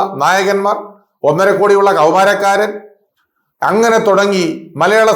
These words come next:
സിനിമ ഇപ്പോൾ ഒരു സിനിമ എടുക്കണമെങ്കിൽ ഏതാണ്ട് പത്ത് കോടി രൂപയെങ്കിലും മിനിമം കയ്യിലില്ലാതെ സിനിമ ഇൻഡസ്ട്രിയിലേക്ക് ഇറങ്ങാൻ പറ്റില്ല എന്നുള്ളൊരവസ്ഥയിലേക്ക്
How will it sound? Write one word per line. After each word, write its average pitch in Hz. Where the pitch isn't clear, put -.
സിനിമ 196
ഇപ്പോൾ 190
ഒരു 220
സിനിമ 185
എടുക്കണമെങ്കിൽ 175
ഏതാണ്ട് 180
പത്ത് 190
കോടി 226
രൂപയെങ്കിലും 196
മിനിമം 196
കയ്യിലില്ലാതെ 165
സിനിമ 170
ഇൻഡസ്ട്രിയിലേക്ക് 160
ഇറങ്ങാൻ 180
പറ്റില്ല 156
എന്നുള്ളൊരവസ്ഥയിലേക്ക് 135